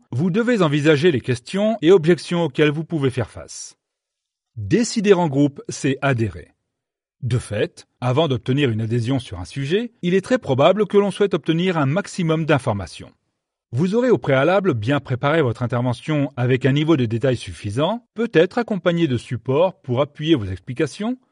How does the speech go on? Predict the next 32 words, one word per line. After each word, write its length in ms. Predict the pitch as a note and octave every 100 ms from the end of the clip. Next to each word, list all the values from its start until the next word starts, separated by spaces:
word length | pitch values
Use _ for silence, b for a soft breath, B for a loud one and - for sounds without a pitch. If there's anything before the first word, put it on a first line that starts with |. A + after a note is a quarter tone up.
| _
mais 180 | G#2+ C#3+
vous 160 | E3 F#3
ne 100 | F#3
pourrez 380 | - E3+ F#3+ F3+
pas 320 | F#3 A3 A3
empêcher 420 | F#3 F#3 - F#3
certaines 360 | - D3+ C#3+ B2+
questions 400 | C3 - B2+ A#2+
d'être 240 | A#2 G#2
posées. 420 | - E2+ - - _ _ _ _ _ _ _
Alors, 560 | A2+ G2 D2+ B2 F#3+ _ -
essayez 380 | F3+ - G#3 F#3+
de 100 | A#2+
préparer 440 | - A3 G3 F3+
un 120 | F3+ C3+
maximum 640 | F#3+ G3 - E3+ D#3 F3
d'éventualités. 720 | G3+ F3 - G#2+ F2+ C#2+ - _ _ _ _ _ _ _
Dans 160 | B2 F#3
ce 100 | A3+
type 260 | G#3+ B3+ A#2
de 100 | F#2
réunion, 600 | F#2 A2+ E3 A3+ C4 B3+
vous 220 | C#3+ F3+ G#3+
pouvez 260 | C4 B3+
aussi 280 | G3 - B3
être 220 | F#3+ -
confronté 600 | G2+ B2+ - F#3+ A3+ A#3 -
à 100 | D#3
des 120 | D3
prises 240 | C#3 G#3+ A#2+
de 80 |
position 760 | G2 A2+ A#2+ C#3 - F#3+ A#3